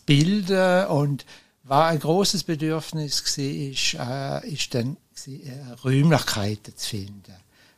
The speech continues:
damit wir, äh, ja, eigentlich unsere Bedürfnisse, Kultur, ob das so da miteinander,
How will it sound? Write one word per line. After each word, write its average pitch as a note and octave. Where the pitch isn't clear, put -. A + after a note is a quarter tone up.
damit A#2+
wir, A#2+
äh, -
ja, B2+
eigentlich D#3
unsere C#3
Bedürfnisse, D3
Kultur, D3
ob D#3
das D3
so D#3
da D#3
miteinander, F3